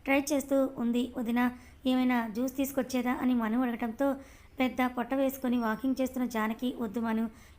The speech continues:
ఇందాకేగా మజ్జిగ తాగాను. అయ్యి ఆ కాబోయే ఆ పెళ్లి కూతురు జ్యూస్ నువ్వు తాగు, ముఖంలో ఇంకొంచెం గ్లో వస్తుంది నీకు" అని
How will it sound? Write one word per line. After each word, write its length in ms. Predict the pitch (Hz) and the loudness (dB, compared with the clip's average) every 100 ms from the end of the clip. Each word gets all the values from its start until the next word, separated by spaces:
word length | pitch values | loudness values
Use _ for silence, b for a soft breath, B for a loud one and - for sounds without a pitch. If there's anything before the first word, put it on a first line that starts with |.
| 233 | -2
ఇందాకేగా 540 | 233 254 254 240 247 | 0 0 0 0 0
మజ్జిగ 300 | 233 190 240 | 0 -2 -2
తాగాను. 500 | 247 240 233 233 247 247 B B - | 0 0 0 0 -2 -4 B B -4
అయ్యి 420 | 240 247 247 247 - | 0 2 2 0 -4
ఆ 80 | 240 | -4
కాబోయే 680 | 240 226 226 269 262 240 - B B 254 | -2 -2 0 0 2 0 -4 B B -4
ఆ 60 | |
పెళ్లి 300 | 247 247 233 | -2 0 0
కూతురు 300 | 269 277 277 | 0 0 -2
జ్యూస్ 400 | 254 240 254 247 | -2 0 -2 -2
నువ్వు 240 | 247 240 247 | -2 0 0
తాగు, 520 | 247 220 226 240 233 B B B B 240 | 0 -2 0 -2 -4 B B B B -6
ముఖంలో 460 | 233 269 269 269 | -4 2 4 4
ఇంకొంచెం 440 | 262 233 254 247 233 | 2 0 -2 0 0
గ్లో 180 | 233 254 | 0 2
వస్తుంది 340 | 254 254 247 | 0 0 2
నీకు" 240 | 240 233 254 | 2 0 -2
అని 160 | 233 | -2